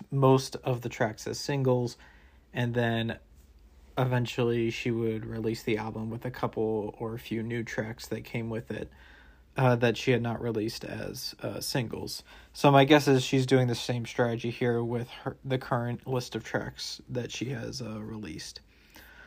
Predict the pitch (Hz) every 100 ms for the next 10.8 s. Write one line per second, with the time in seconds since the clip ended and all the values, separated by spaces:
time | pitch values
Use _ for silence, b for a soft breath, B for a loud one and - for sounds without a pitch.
0 | B B B _ - 131 123 120 120 117
1 | 113 - - - _ - 143 135 131 131
2 | 123 - 131 131 123 123 117 - - -
3 | - - - 135 131 123 120 123 120 -
4 | - 123 117 120 - - 123 117 117 127
5 | b b b b b b _ _ _ _
6 | - _ _ _ _ _ - - - 135
7 | 131 131 131 127 123 - - - 127 117
8 | 113 117 123 - - - _ _ _ _
9 | _ _ _ - 147 131 120 - 180 185
10 | 143 107 123 120 117 - 127 117